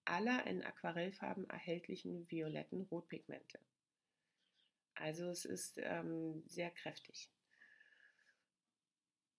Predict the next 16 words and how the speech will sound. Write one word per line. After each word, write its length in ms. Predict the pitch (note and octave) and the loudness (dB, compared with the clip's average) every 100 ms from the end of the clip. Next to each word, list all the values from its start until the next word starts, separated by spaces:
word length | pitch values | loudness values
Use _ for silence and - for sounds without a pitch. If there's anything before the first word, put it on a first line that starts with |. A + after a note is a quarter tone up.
| _ | _
P 160 | G3+ | 8
R 160 | F#3+ F#3 | 10 10
einhundertzweiundzwanzig 1600 | F#3 F#3+ F#3+ F#3+ - F#3 F#3+ - - - F3 F3+ E3+ F#3 G3 F#3+ | 8 8 6 4 4 2 2 -2 -2 2 4 4 2 2 0 0
unterliegt 600 | F3+ F3+ F3 E3+ G3 - | -2 0 0 0 0 -2
einer 220 | - E3 | 0 0
moderaten 800 | D#3+ D#3+ D#3+ D#3 D3 D#3 G#3 B3 | 2 0 0 -2 0 0 0 0
Trocknungsverschiebung, 1120 | B3 B3 B3 B3+ B3+ B3+ B3 B3 B3+ C4 D4 F4 - _ _ _ _ | 0 -2 2 0 0 -2 0 2 4 4 4 0 -4 _ _ _ _
also 300 | - F3 E3 | 0 2 2
es 200 | - - | 0 -2
hellt 360 | - F3 F3+ F3+ | 0 2 2 2
nur 240 | F3 F3+ | 2 4
leicht 440 | E3 D#3 F3+ - - | 4 4 2 -2 0
auf, 240 | G#3 - - - - | 2 2 -6 -12 -4
wie 240 | - - | -2 -2
alle 260 | - F3 G3 | -4 -2 -2
Aquarellfarben, 760 | A3 - A#3 B3 B3 B3 C4 | -4 -2 0 2 0 0 -2